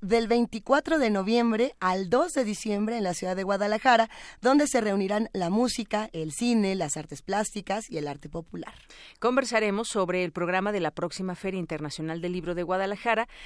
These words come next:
Speaker 2: qué se espera, qué resalta y qué pueden seguir los lectores desde el resto de la República. Y nos acompaña Marisol Schultz Manaut, que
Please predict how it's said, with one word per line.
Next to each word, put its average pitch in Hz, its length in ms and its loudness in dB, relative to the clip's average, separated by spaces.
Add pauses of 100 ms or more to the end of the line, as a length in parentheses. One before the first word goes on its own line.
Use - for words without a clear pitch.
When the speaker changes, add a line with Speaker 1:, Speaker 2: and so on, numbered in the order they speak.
(160)
Speaker 2:
qué 285 100 -2
se 302 120 -2
espera, 269 460 4
qué 247 380 2
resalta 226 600 2
y 220 80 0
qué 226 160 -4
pueden 233 300 -2
seguir 190 440 -6
los 170 200 -6
lectores 185 600 -2
desde 180 580 -2
el 160 140 -6
resto 170 360 -4
de 160 100 -4
la 143 140 -2
República. 143 580 -8 (300)
Y 254 100 0
nos 262 220 0
acompaña 214 520 0
Marisol 170 420 -4
Schultz 170 320 -8
Manaut, 175 440 -6 (360)
que 175 360 -2